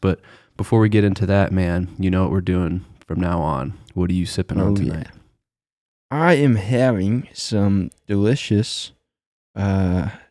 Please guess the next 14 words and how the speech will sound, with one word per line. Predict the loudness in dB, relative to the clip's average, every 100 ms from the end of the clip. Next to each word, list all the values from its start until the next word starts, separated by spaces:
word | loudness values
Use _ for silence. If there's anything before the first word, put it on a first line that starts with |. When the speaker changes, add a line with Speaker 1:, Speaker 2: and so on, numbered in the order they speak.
| _ _ _ -10
Speaker 2:
damn | -10
it, | -10
I | -14
forgot | -16 -14 -14
the | -16 -20
name | -20 _ _ _ _ _ _ _ _ _ _ -10
of | -8
it. | -8
Speaker 1:
<laughs> | -10 -8
Speaker 2:
High | -4 0
West. | 2 2 0 -4 -12 -16 -16 -14 0 2
<laughs> | 2 -2 -2 -4
Speaker 1:
High | 2 4
West. | 6 6 4 2 -6 -14